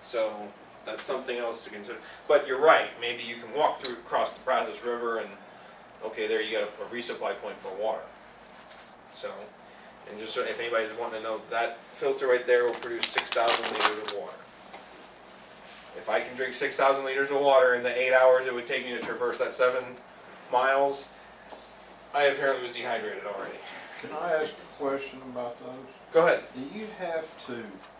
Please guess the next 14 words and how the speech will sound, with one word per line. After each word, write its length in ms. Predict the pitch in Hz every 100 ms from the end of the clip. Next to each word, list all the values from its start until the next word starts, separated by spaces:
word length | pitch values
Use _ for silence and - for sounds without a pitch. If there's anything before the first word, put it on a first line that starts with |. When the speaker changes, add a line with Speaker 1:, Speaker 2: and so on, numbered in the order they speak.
| - - - - -
Speaker 2:
clean 460 | - 135 139 143
'em 160 | 131 104
out 400 | 110 120 123 120
or 120 | 104 90 - - -
rinse 320 | 110 120 - 117
'em 140 | 110
out 260 | 110 113 117
every 140 | 113 113
now 0 |
Speaker 1:
The 40 | 113
Speaker 2:
and 100 | 117
Speaker 1:
filters? 460 | 147 196 196 - -
Speaker 2:
then? 120 | 113
Yeah. 180 | 110 104